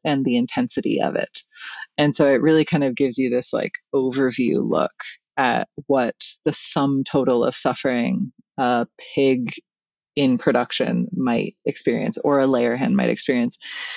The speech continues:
Or you can just look at a singular event or a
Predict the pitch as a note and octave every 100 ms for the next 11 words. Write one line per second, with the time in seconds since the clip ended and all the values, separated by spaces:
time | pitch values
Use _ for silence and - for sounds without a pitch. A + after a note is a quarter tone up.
0 | - - _ G#3 G3+ F3 D3+ D3 - _
1 | - E3 E3+ D3 D#3 D#3 - D3 C#3 C3
2 | - C3 B2+ B2 B2 A#2+ C3 B2 A#2 A#2+